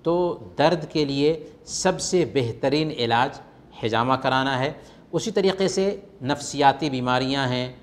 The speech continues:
ए, टेंशन है, डिप्रेशन है, ब्लड प्रेशर है, एलर्जी है, दिल की बीमारियां हैं, जोड़ों के दर्द हैं, इन सारी चीज़ों के लिए हिजामा सबसे बेहतरीन इलाज है। लेकिन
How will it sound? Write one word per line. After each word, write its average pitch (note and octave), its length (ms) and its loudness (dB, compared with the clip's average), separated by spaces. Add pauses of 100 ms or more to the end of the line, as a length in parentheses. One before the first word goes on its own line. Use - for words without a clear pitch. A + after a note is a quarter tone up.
(320)
ए, A#2+ 180 -4
टेंशन C#3 500 0
है, B2+ 180 2
डिप्रेशन C3 560 0
है, B2+ 380 0 (220)
ब्लड B2 220 2 (100)
प्रेशर C3+ 400 4
है, B2+ 360 -2 (320)
एलर्जी D3 440 2
है, C3 260 4
दिल D#3 180 0
की D3+ 140 -4
बीमारियां C3+ 540 2
हैं, C3 200 0
जोड़ों C3+ 280 0
के C3 160 -2
दर्द C#3+ 280 2
हैं, C#3 280 -2 (240)
इन E3+ 140 -2
सारी G3 400 4
चीज़ों D#3+ 340 -2
के C#3+ 140 -2
लिए B2 240 0 (340)
हिजामा C#3 560 0 (480)
सबसे - 500 -2
बेहतरीन A#2+ 540 -2
इलाज G#2 400 -4
है। G2+ 160 -14 (380)
लेकिन G3 520 2